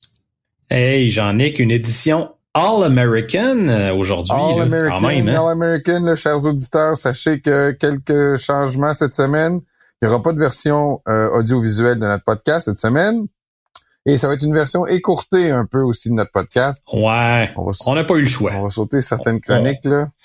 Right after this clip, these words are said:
Speaker 1: on servira à dernière minute, là, mais ça a été dur d'agencer nos horaires. Puis, euh, on va saluer notre soldat Jean-Nic, hein, tout le monde, parce que quand même, là, prendre du temps, euh, en vacances personnelles,
Speaker 2: Oui,
Speaker 1: familiales
Speaker 2: oui,
Speaker 1: et
Speaker 2: oui,
Speaker 1: tout.
Speaker 2: oui. Mes enfants, ils m'ont,
Speaker 1: On,
Speaker 2: moi,
Speaker 1: euh,
Speaker 2: là, j'ai, j'ai dit aux filles, je vais partir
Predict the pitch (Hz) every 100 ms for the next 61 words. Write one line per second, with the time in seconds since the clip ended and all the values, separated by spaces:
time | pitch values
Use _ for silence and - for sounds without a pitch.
0 | - - - - - _ _ _ _ -
1 | 107 110 160 151 175 202 190 160 156 139
2 | 135 202 202 190 185 131 127 123 147 139
3 | 131 175 170 135 120 127 120 156 147 143
4 | 117 110 123 202 185 127 120 117 110 107
5 | 107 104 107 110 117 123 160 131 156 170
6 | 127 - 120 123 147 143 110 127 160 135
7 | 131 110 110 143 131 107 - - 147 120
8 | 104 143 120 117 123 113 135 104 95 123
9 | 139 127 95 90 107 113 131 131 160 147
10 | - 196 - 202 135 123 185 180 131 113
11 | 113 123 185 139 - 110 147 131 117 113
12 | 110 113 107 104 110 117 117 - 139 139
13 | 127 123 120 113 123 123 143 165 147 139
14 | 120 131 127 151 139 156 143 127 131 120
15 | - 170 165